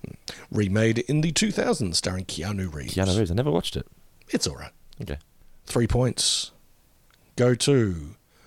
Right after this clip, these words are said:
Speaker 1: da, da, da, da, The Return of the King. It's Gearoid Harriel.
Speaker 2: <laughs> Oh, Gearoid is back. <laughs>
Speaker 1: He's, he's back, coming back all guns blazing.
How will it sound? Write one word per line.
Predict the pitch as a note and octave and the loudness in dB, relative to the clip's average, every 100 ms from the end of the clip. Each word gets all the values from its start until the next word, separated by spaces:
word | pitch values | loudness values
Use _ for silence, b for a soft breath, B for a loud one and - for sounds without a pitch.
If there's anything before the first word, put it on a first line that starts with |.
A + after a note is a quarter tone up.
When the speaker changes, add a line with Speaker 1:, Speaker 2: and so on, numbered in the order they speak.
| b b | b b
Speaker 1:
da, | - G#2+ G#2 G#2+ A2+ | 0 2 2 2 2
da, | G#2 F#2+ | 0 0
da, | A2+ | 0
da, | A#2 C#3 C#3 C3+ C3+ C#3+ C3+ C3+ B B | 2 4 4 4 4 4 4 0 B B
The | D3 | 2
Return | E3+ E3+ - G#3+ G#3 | 4 4 6 8 6
of | F3 | 4
the | F#3+ | 2
King. | - G#3 G3 F#3+ C#3 A2 B - | 4 6 6 6 2 -2 B 4
It's | G#3 - | 4 4
Gearoid | - F3+ F#3 G#3 F#3+ D3+ | 4 6 8 8 8 6
Harriel. | E3 F#3+ G3+ | 6 6 6
Speaker 2:
<laughs> | D#3+ - A3+ G#3+ | 8 8 6 8
Oh, | A3 G#3+ E3+ B2+ F2 | 10 10 8 6 2
Gearoid | - B3 F#3 - | 2 8 8 8
is | B2+ B2+ | 6 6
back. | A#2 - - - G#3 | 6 4 0 2 4
<laughs> | - - | 4 4
Speaker 1:
He's, | D#3+ D3+ | 4 6
he's | C3 F#3+ E3 | 6 6 6
back, | - F3 G3 F3 | 6 8 8 8
coming | - D#3+ E3 | 6 6 6
back | C#3+ F3+ D#3+ | 4 4 6
all | E3+ | 4
guns | D3 D#3 D3 | 6 4 4
blazing. | A#2 C3+ D3 F#3+ D#3 F2+ | 4 4 4 4 2 0